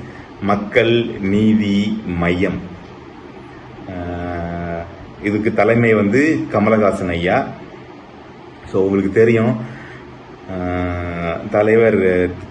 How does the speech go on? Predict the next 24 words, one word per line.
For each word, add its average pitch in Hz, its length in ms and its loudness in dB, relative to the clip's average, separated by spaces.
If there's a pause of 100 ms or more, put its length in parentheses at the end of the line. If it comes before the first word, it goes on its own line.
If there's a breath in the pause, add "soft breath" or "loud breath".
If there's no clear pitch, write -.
(280)
கமலஹாசன் 113 600 4
ஐயா 104 320 4
கட்சி 107 340 2
ஆரம்பிக்கும் 101 400 4
போது 113 200 4
நாங்களாம் 104 420 4
எங்க 104 140 4
வீட்டுல 107 340 0
ஃபயர் 104 220 4
விட்டுட்டு 95 320 0
இருந்தேன். 90 320 -2 (840 loud breath)
ஆ, 92 40 -8 (720)
அந்த 95 160 -2
ரிமோட் 113 480 4
இருக்கும், 107 260 4
ஒரு 95 180 0
டி 117 220 2
வி 110 100 4
ரிமோட்டை 104 260 2
தூக்கி 113 260 0
விட்டு 107 340 2
அடிப்பாரு. 107 540 2 (720 loud breath)
அந்த 98 260 0
ரிமோட் 120 640 2